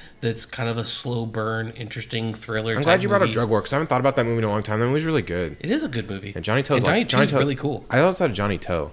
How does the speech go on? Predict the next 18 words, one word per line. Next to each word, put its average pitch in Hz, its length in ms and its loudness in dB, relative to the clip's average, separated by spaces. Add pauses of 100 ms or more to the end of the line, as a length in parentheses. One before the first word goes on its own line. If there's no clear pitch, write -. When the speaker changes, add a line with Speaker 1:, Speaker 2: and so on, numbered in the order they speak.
(440)
Speaker 1:
Is 139 140 0
it 139 100 -4
Toe? 131 360 -2
Speaker 2:
Yeah. 71 300 -6 (120)
Speaker 1:
I 139 60 0
don't 123 100 2
know. 120 100 0
It's 117 160 -6
T 165 220 -6
O 139 120 -2 (180)
O, 107 40 -6
isn't 107 220 -8
it? 127 120 -8
Speaker 2:
No, 87 120 -2
it's 80 80 -6
just - 160 -6
T - 180 -4
O. 80 180 -6